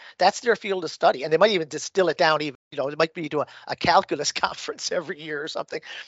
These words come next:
But part of that for me has been that really interesting piece, because now we're finding that career development has become this body of knowledge that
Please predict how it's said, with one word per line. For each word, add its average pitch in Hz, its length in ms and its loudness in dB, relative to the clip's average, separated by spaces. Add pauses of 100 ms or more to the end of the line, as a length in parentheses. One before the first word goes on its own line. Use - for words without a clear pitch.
But 220 160 4 (420)
part 240 280 2
of 160 140 -10
that 165 340 6
for 156 140 -6
me 165 400 -10
has 139 140 -10
been 151 300 -2 (240)
that 160 240 2 (180)
really 269 200 -6
interesting 180 560 2
piece, - 280 -6
because 151 240 0
now 196 200 8
we're 214 120 2
finding 147 640 2
that 147 160 4
career 240 240 2
development 175 460 4
has 131 140 -8
become 185 460 0
this 143 320 -4 (140)
body 175 320 6
of 135 140 -2
knowledge 156 580 6
that 147 200 2